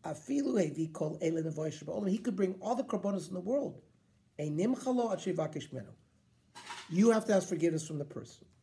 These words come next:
Shenema hashev eshes ha'ish ki navu-, navihu vayispalel batcha. Avimelech was told, "Give back Sarah. He's a navi, and then he'll daven for, uh, for, for you to be healed."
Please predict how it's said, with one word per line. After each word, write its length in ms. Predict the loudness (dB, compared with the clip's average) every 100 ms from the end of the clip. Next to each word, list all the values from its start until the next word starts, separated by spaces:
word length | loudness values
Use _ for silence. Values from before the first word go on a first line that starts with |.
| _ _ _ _ _ _ -8
Shenema 340 | -2 2 2
hashev 420 | 0 0 2 2 0
eshes 320 | -2 0 -2 -4
ha'ish 440 | -4 -6 -10 -14 -18 _ _ _ -12
ki 200 | -4 -2
navu-, 440 | 0 -4 -6 -10 -12 _ -10
navihu 540 | -8 -8 -12 -14 -16 -10
vayispalel 580 | -8 -6 -6 -4 -2 -4
batcha. 280 | -8 -14 -20 _ -20 _ _ -14
Avimelech 340 | -8 0 0 0
was 140 | -6
told, 240 | -2 -2
"Give 200 | 2 0
back 220 | 2 -2 -4
Sarah. 480 | -10 -12 -12 -12 -12 -16 _ -20 -20 _
He's 220 | -2 0
a 80 | 2
navi, 480 | -2 -4 -10 -10 -12 -12 -20 -20 -20 -14
and 100 | -10
then 240 | 2 2 4
he'll 160 | 2
daven 360 | 2 2 2 0
for, 420 | -2 0 2 4
uh, 280 | 2 2 0
for, 220 | -2 -8
for 240 | -4 0 0
you 120 | -2
to 100 | -4
be 180 | -4 -6
healed." 240 | -8 -16